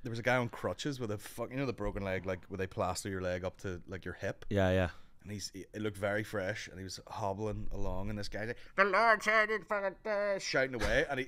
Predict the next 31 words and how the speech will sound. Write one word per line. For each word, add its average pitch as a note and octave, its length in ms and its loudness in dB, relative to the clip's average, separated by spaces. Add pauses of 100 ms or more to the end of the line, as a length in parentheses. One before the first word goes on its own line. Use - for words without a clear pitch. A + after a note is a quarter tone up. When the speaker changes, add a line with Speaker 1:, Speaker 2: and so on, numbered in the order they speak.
Speaker 1:
he, C3+ 120 -4 (280)
this C#3 200 -2
guy D#3 180 8
wasn't B2+ 300 2
moving A2 260 -2
quick A2 320 -4
enough D3+ 400 -2 (140)
Speaker 2:
Yeah. F#2+ 280 6 (140)
Speaker 1:
past A2+ 340 0
him, D3+ 120 -2
so C3 160 -2
he A#2 100 0
spent, A#2 260 -2
like, G2+ 260 -2 (140)
you B2 120 -4
know, F#2 180 -4 (220)
a A2 80 -6
good G#2 340 -2
fucking G2 540 -4
twenty, G2+ 280 -4
thirty G2 280 -4
seconds G#2+ 440 -4
trying F#2+ 180 -4
to F#2+ 60 -2
get F#2 120 -4
past F#2 260 -6
this A#2 160 -10
guy, B2+ 220 -2 (520)
and G#2+ 120 -6
he G#2+ 40 -6
just G#2+ 220 -6